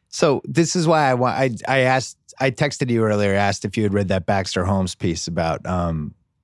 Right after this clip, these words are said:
A A U and about the workload of young players, which was on E S P N last week. It was two parts,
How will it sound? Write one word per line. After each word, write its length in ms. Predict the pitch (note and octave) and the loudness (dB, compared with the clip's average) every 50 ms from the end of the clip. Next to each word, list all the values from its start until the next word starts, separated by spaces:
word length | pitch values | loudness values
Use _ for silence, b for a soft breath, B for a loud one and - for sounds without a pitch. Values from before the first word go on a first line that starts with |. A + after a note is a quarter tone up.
| _ _ _ _ _ _ - | _ _ _ _ _ _ 2
A 240 | A#2+ A#2+ A2+ G2+ | 2 4 4 4
A 40 | G2 | 2
U 500 | G2 F#2+ F#2 F#2+ F#2 F2+ F2+ F2 E2+ - - | 2 2 2 2 2 2 2 0 -2 -4 -4
and 400 | - G#2 F#2+ F#2 F2+ F2 E2+ E2 - - | -2 0 0 2 0 0 0 -2 -2 0
about 480 | G#2+ G2+ E2+ G2 F#2 F2 E2+ D#2 - - _ _ _ _ | -2 0 2 2 2 2 0 -2 -4 -8 _ _ _ _
the 80 | - A2+ | 0 0
workload 500 | G2 G2 G2+ G2 G2 - G#2+ F#2 F2 E2+ | 0 0 0 -2 -2 0 0 0 0 0
of 100 | F2 D#2+ | -2 -2
young 220 | E2+ F2+ F2 E2 E2 | -2 0 0 -2 -2
players, 640 | - - E2+ D#2+ D2 B1 - G2+ - - - - - - - | -2 -2 -2 -2 -2 -4 -4 -4 -4 -4 -6 -8 -12 -8 0
which 240 | - G#2+ F#2 - | 0 0 0 2
was 160 | - F#2+ F2+ G2 | 0 0 2 2
on 200 | F#2+ F#2 F#2 F2+ | 2 4 4 4
E 120 | F2 F2+ | 4 2
S 120 | F2+ F2 | 2 0
P 180 | - - - F2+ | -2 -2 0 0
N 140 | F2 E2+ E2 | 2 2 0
last 280 | D#2+ D#2+ D#2+ - - | 0 0 -2 -4 -2
week. 200 | - D#2 D2+ - | -4 -4 -4 -4
It 20 | D#2+ | -4
was 180 | D2 D2+ - | -4 -4 -4
two 160 | - - - G2 | -2 0 0 0
parts, 520 | - - - - - D2+ - - - - | 0 0 -2 -2 -2 -4 -6 -8 -10 -10